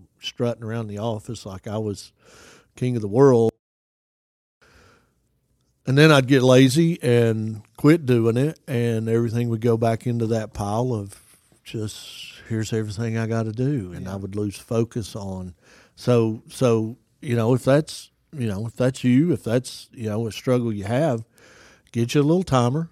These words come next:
Speaker 1: set you twenty minutes, make you a list, and hit start. When the beeper goes off, you put that project away and you move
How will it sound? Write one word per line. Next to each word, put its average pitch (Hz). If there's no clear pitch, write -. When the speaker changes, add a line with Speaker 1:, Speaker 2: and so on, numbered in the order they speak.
Speaker 1:
set -
you 131
twenty 143
minutes, 117
make 104
you 135
a -
list, 110
and 104
hit 110
start. 131
When 113
the 104
beeper 123
goes 117
off, 131
you 113
put -
that 113
project 113
away 110
and 101
you 107
move 110